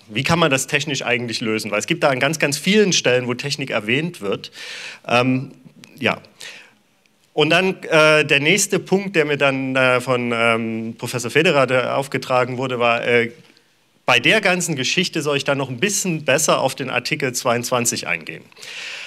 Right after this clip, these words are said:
Und das habe ich dann auch ja gesagt, ja, das, das, das mache ich schon, Artikel zweiundzwanzig ist ja überhaupt kein Problem. Ähm, hm. Und dann habe ich angefangen, nachdem, also das Paper ist geschrieben, das ist okay, der O-, Überblick funktioniert,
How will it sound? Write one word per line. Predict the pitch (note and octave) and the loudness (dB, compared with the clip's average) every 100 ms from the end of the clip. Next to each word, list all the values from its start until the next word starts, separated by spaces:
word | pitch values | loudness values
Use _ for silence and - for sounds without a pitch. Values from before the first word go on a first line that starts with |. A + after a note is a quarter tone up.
| - _ | -18 _
Und | - C3+ | 0 2
das | C#3+ | 2
habe | D#3+ | 2
ich | E3+ | 2
dann | E3 C#3 | 2 2
auch | A#2+ | 4
ja | C#3+ | 4
gesagt, | F#3 D#3+ D3+ D3+ | 4 2 0 2
ja, | D#3 | 2
das, | C#3+ B2+ | 2 -2
das, | A2 - | -6 -12
das | - - | -6 0
mache | G3 | 2
ich | F#3 | 4
schon, | - F#3 F3+ - | 2 2 0 -2
Artikel | B2+ D#3+ D3 | -2 -2 0
zweiundzwanzig | C3 B2 F#3+ F#3 | 0 2 0 0
ist | D#3+ | 0
ja | |
überhaupt | C#3+ C3+ C#3+ | 0 0 0
kein | C3 A2 | -4 -2
Problem. | A3 C3 F3+ G#3 G#3 D#3+ | -4 0 0 0 -4 -2
Ähm, | C#3+ C#3+ C#3+ C#3+ - _ | 0 0 -2 -4 -10 _
hm. | F3 D#3+ - _ _ _ - - - - _ _ _ _ _ _ | -4 -4 -6 _ _ _ -20 -20 -20 -20 _ _ _ _ _ _
Und | - | -2
dann | B2 C#3 | 0 2
habe | D#3+ | 2
ich | D#3+ | 4
angefangen, | C3+ E3 E3+ - D3+ D3+ | 4 4 2 4 2 4
nachdem, | C#3+ C3+ - C#3+ D#3 D#3 D3+ D3+ - | 2 2 2 2 2 0 -2 -6 -2
also | C3 A#2+ | -2 2
das | C#3 - | 0 2
Paper | G3 G3 | 2 2
ist | D3 | 2
geschrieben, | - - E3+ G#3 G3+ | 2 2 2 2 2
das | D3+ | 2
ist | C#3+ | 0
okay, | - - E3 | 0 0 2
der | C3+ D3 | 2 4
O-, | F#3+ | 2
Überblick | - A3 A#3 - F#3 | 2 4 4 4 0
funktioniert, | - F#3 D#3+ - A#2 C#3 B3+ - | 0 -2 -2 -2 0 0 0 -4